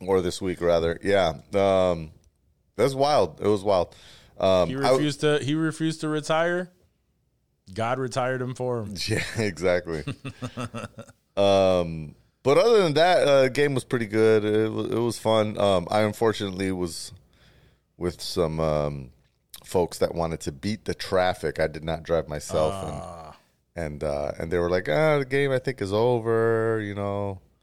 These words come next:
Speaker 1: Let's just go
Speaker 2: Yeah.
Speaker 1: home, beat the traffic." And, like, as soon as we start walking to the, to the lot, the, the Jets take the lead with a last-minute touchdown, and I was like, "Oh." And then in the car,
Speaker 2: Word.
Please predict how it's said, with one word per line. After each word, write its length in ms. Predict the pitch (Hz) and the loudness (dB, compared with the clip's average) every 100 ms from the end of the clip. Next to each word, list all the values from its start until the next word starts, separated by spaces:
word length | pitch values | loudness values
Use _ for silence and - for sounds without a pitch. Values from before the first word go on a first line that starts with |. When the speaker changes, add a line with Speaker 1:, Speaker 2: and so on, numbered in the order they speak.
| _ _ _ - | _ _ _ -12
Speaker 1:
Let's 140 | 104 | -8
just 200 | 120 107 | -6 -2
go 140 | 107 | 0
Speaker 2:
Yeah. 60 | 95 | 2
Speaker 1:
home, 580 | 95 98 101 101 98 92 _ _ _ _ - | 2 0 0 -2 -4 -10 _ _ _ _ -10
beat 160 | 101 | -10
the 80 | - | -8
traffic." 840 | - 80 80 87 - 90 85 - - _ _ _ _ _ - | -4 0 2 0 0 -2 -2 -6 -20 _ _ _ _ _ -12
And, 80 | |
like, 140 | 73 73 | -8 -8
as 80 | 76 | -8
soon 220 | - 87 | -6 -4
as 160 | 80 76 | -6 -8
we 100 | 73 | -8
start 260 | - 76 | -2 -2
walking 320 | 71 73 - 73 | 0 -2 -4 -10
to 160 | - | -8
the, 200 | 69 69 65 _ _ _ _ _ _ _ _ | -6 -8 -10 _ _ _ _ _ _ _ _
to 120 | 87 | -4
the 100 | 76 | -4
lot, 460 | 73 71 73 - - | -2 0 0 -2 -8
the, 340 | 71 69 65 - _ | -8 -8 -12 -16 _
the 80 | - | -10
Jets 360 | - 98 - | -2 -2 -2
take 240 | - 92 - | -8 -8 -8
the 80 | 80 | -10
lead 440 | 78 78 78 76 _ _ _ _ _ _ _ _ - | -8 -6 -6 -8 _ _ _ _ _ _ _ _ -14
with 180 | 82 | -8
a 260 | 82 73 71 | -2 0 -2
last-minute 600 | - 85 80 - 87 78 | -2 -2 -2 -2 -8 -6
touchdown, 580 | - 82 - 82 78 78 | -4 -6 -4 -4 -2 -4
and 80 | 76 | -6
I 40 | |
was 100 | 71 67 | -10 -10
like, 160 | 65 | -10
"Oh." 560 | 71 73 73 71 69 69 _ _ _ _ - | -6 -4 -2 -4 -6 -10 _ _ _ _ -12
And 120 | 85 | -4
then 160 | 82 90 | -4 -4
in 160 | 104 | -4
the 80 | 90 | -4
car, 480 | - 85 80 78 78 | -2 0 2 2 0
Speaker 2:
Word. 320 | 92 92 90 | -4 -8 -14